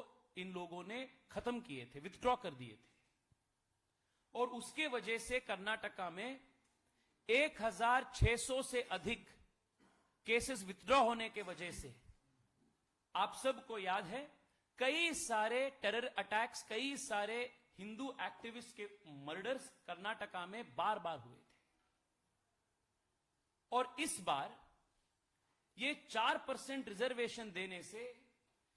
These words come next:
ये पीएफ़आई के ऊपर जो बैन लगा हुआ है केंद्र सरकार के द्वारा, ये पीएफ़आई के जो इकोसिस्टम है,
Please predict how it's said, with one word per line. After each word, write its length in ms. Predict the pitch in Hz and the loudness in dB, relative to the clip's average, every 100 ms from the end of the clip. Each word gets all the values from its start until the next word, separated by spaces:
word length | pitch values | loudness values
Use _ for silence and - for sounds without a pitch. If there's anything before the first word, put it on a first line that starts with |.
| _ 214 | _ -4
ये 120 | 247 | -4
पीएफ़आई 800 | - - 240 269 294 - 277 277 | -4 -8 -2 2 2 2 -2 -2
के 160 | 269 254 233 | -4 -8 -6
ऊपर 240 | 254 247 | -4 -4
जो 200 | 190 226 | -4 -8
बैन 380 | 147 175 233 285 | 0 4 4 4
लगा 260 | 240 220 | 2 2
हुआ 260 | 208 185 147 | -2 -4 -8
है 160 | 120 - _ _ _ _ _ _ _ | -10 -20 _ _ _ _ _ _ _
केंद्र 260 | 220 233 233 | -4 -2 -4
सरकार 440 | - 185 190 185 185 | -6 -6 -4 -4 -6
के 80 | |
द्वारा, 340 | 151 127 117 120 _ _ _ _ - - - - - - | -12 -14 -14 -20 _ _ _ _ -20 -20 -20 -20 -20 -6
ये 100 | 262 | -4
पीएफ़आई 680 | 262 247 262 311 311 294 311 | -4 -4 0 2 2 0 0
के 160 | 294 247 | -2 -4
जो 240 | 262 277 | -4 -4
इकोसिस्टम 720 | 247 254 320 277 277 - 214 147 | -4 0 2 2 -2 -4 -6 -8
है, 180 | - | -12